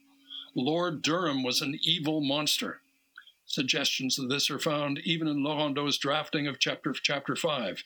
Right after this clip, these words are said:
To the French, Durham was a great assimilator. To the English, he's a great decolonizer. And this line was picked up in the preliminary report,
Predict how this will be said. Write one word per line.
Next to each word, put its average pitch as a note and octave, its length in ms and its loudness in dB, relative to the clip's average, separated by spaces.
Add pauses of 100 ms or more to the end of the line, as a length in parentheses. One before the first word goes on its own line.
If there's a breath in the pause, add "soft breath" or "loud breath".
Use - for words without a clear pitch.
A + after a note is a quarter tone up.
(300 loud breath)
To D3 80 0
the B2 100 0
French, F3+ 520 0 (540)
Durham D#3+ 320 2
was C#3 160 0
a D3 60 -2
great C#3 240 0
assimilator. D#3+ 680 0 (220)
To E3+ 80 -2
the D#3 160 4
English, D3+ 300 0
he's C3+ 180 0
a C3+ 60 -4
great C3 300 -2
decolonizer. A2 800 0 (340 loud breath)
And C#3+ 140 0
this D3+ 180 2
line C3+ 300 0
was A2 120 0
picked - 300 -2
up A#2 180 -2
in B2+ 120 2
the B2 80 -4
preliminary A#2 540 0
report, B2 500 0